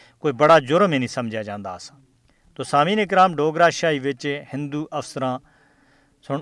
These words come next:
مسلمان ملازمین دی تذلیل اور اسلام دی توہین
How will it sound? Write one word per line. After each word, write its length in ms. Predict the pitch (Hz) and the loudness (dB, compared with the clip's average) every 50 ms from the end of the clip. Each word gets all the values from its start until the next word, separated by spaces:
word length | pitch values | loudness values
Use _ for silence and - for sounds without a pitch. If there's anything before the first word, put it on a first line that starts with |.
| - | -8
مسلمان 640 | - 143 120 - 131 127 131 135 143 147 151 160 - - _ _ _ _ - | -12 -12 -10 -8 -6 -2 2 2 4 2 2 0 -6 -14 _ _ _ _ -10
ملازمین 640 | 135 135 127 123 120 117 110 120 131 143 156 147 135 | -6 -2 0 2 0 0 -2 -6 -6 -6 -6 -6 -6
دی 80 | 127 131 | -6 -8
تذلیل 720 | 123 - - 117 107 104 107 110 117 131 139 139 147 143 151 - | -8 -8 -10 -10 -10 -10 -12 -10 -8 -4 -4 -2 -4 -4 -6 -10
اور 320 | - 139 127 120 113 117 117 117 _ _ _ _ _ _ _ _ _ - | -6 -4 -4 -2 -2 -4 -4 -8 _ _ _ _ _ _ _ _ _ -14
اسلام 460 | - 117 - - 147 147 151 156 156 147 | -14 -12 -8 -2 2 4 4 4 4 0
دی 120 | 135 135 | -4 -6
توہین 460 | 117 - 113 107 117 131 139 139 143 | -6 -6 -6 -4 -4 -4 -4 -6 -8